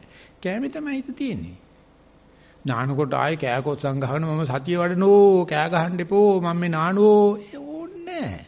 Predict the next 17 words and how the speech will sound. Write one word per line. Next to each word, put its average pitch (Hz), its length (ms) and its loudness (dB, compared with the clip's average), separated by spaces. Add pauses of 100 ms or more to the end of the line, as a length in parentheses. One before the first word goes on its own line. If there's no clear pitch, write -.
එහෙම 240 240 -4
ගන්න 349 280 -12
නෑ. 233 220 -8 (460)
එයා 113 200 -4
දන්නවා 233 420 0
නානොයි 311 460 -4
කිය. 95 240 -12 (1600)
දැන් 135 200 -2
නාන 135 200 0
වෙලාවේ 151 320 0
කවුරු 156 240 0
හරි 160 100 -2
ළඟින් 165 320 -2
යනවා 180 240 -4
දැක්කොත්, 190 340 -6
"ආ, 185 340 -2
නානවද? 190 520 -2